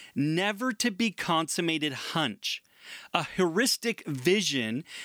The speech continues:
which is accepted for the sake of its unreasonable tension. It is like an obsession with the problem known to be insolvable, which yet follows against reason unswervingly the heuristic command,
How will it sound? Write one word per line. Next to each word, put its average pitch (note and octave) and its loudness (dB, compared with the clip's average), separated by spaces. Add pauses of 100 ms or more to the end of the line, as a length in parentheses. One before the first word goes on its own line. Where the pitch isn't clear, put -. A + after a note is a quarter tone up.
which D#3+ 2
is E3+ -6
accepted G#3 -2
for - -2
the C#3+ -2
sake - -2
of C#3 2
its C#3+ -2 (200)
unreasonable F3 -2 (120)
tension. - -4 (640)
It F3 0
is E3+ 2
like F#3 0
an F3+ 2
obsession G3 0
with D3+ 0
the - -2
problem E3 0 (300)
known D#3 2
to - -4
be D3+ -4
insolvable, B2+ -4 (380)
which D#3+ 0
yet F3+ 0
follows D#3 4
against D3+ 0
reason C#3+ 0
unswervingly E3+ 2
the C3 -4
heuristic E3 0
command, D3 -2